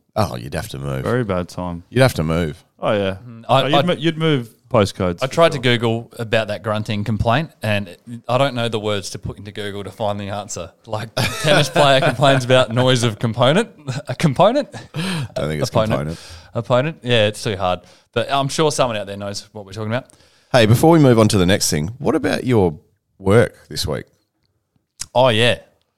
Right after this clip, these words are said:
Speaker 3: Fucking little cocksuckers. So, I, yeah, what did I tell you? I haven't told you much, have I?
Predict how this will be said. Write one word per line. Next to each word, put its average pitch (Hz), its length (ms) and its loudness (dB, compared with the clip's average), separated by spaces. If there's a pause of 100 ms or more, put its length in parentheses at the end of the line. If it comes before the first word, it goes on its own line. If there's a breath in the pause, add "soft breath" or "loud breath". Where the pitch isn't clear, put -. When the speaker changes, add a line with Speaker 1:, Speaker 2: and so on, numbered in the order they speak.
(120)
Speaker 3:
Fucking 139 400 -6
little 123 180 -6
cocksuckers. 101 680 -12 (560)
So, 127 360 4 (180)
I, 165 220 4
yeah, 151 180 0
what 160 140 4
did 254 80 4
I 240 80 4
tell 160 220 2
you? 87 120 -8 (160)
I 131 80 0
haven't 143 180 0
told 127 200 -2
you 104 80 -8
much, 104 200 -6
have 107 100 -8
I? 80 140 -10